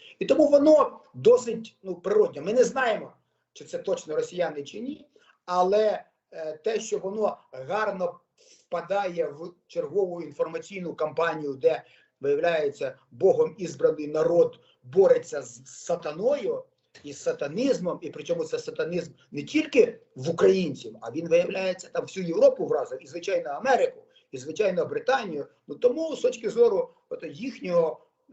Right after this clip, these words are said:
е, цього джихаду православного, воно дуже гарно собі лягає, і тому, я думаю, воно буде мати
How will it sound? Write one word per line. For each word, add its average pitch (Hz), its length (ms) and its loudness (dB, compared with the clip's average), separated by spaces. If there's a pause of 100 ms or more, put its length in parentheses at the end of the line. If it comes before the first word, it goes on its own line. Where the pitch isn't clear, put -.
(160)
е, 139 40 -6
цього 151 260 -4
джихаду 208 680 0 (360)
православного, 165 920 -4
воно 285 280 -10
дуже 208 440 0
гарно 175 380 0
собі 165 300 -8
лягає, 208 440 -4
і - 20 -8
тому, 175 240 -10
я 165 80 -4
думаю, 170 300 -10
воно 160 180 -4
буде 160 180 -4
мати 156 340 -12